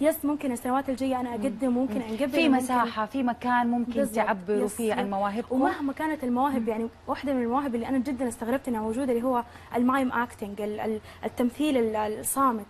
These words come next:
Speaker 1: أعتقد.
Speaker 2: أوه.
Speaker 1: إيه، فيعني أنا من قاعدة أطالع إنه ما شاء الله كيف
Speaker 2: مم.
Speaker 1: كده البنت قادرة
Speaker 2: مم، مم.
Speaker 1: ومتقنته ويعني
Speaker 2: مم.
Speaker 1: واثقة في نفسها والكاريزما حقتها لدرجة إنه
Speaker 2: مم.
Speaker 1: واحدة من لجنة الحكام قامت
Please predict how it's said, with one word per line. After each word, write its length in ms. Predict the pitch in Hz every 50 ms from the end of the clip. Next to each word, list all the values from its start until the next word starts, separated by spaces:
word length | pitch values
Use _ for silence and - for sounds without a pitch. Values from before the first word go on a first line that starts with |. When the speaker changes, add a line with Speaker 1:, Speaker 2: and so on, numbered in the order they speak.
| - 233
Speaker 1:
أعتقد. 180 | 208 - 226
Speaker 2:
أوه. 300 | 233 226 220 214 208 202
Speaker 1:
إيه، 80 | 190 185 185 - - 214
فيعني 500 | 208 233 240 233 240 233 240 247 240 233 - - - - - - -
أنا 120 | 285 320
من 100 | 294 277
قاعدة 200 | 269 294 320 320
أطالع 280 | 285 247 311 320 320 277
إنه 160 | 254 247 233 -
ما 80 | 240 254
شاء 120 | - -
الله 140 | 240 269 277
كيف 200 | 277 - 311 226
Speaker 2:
مم. 80 | 226 220
Speaker 1:
كده 140 | 226 247 262
البنت 360 | 233 214 285 285 240 208 269
قادرة 300 | 277 294 285 247 247 233
Speaker 2:
مم، 120 | 233 220 208
مم. 180 | 220 226 220 214 202 - -
Speaker 1:
ومتقنته 840 | - 247 247 262 262 - - - 262 262 285 330 - - 330 294 262 -
ويعني 480 | - 240 240 233 214 214 220 240 233 240
Speaker 2:
مم. 80 | 233 190 190
Speaker 1:
واثقة 340 | 233 269 311 302 - - 254
في 120 | - 262
نفسها 300 | 320 349 - - 285 254 247
والكاريزما 500 | 240 233 - 302 320 330 320 247 262 262
حقتها 380 | - 240 226 311 320 - -
لدرجة 320 | 240 247 320 320 262 - 262
إنه 160 | 240 240 233
Speaker 2:
مم. 180 | 233 233 226 208 - - -
Speaker 1:
واحدة 220 | 320 - 320 285
من 60 | 285 311
لجنة 140 | 320 269
الحكام 340 | 277 - - - 320 320 285
قامت 260 | 269 302 339 320 285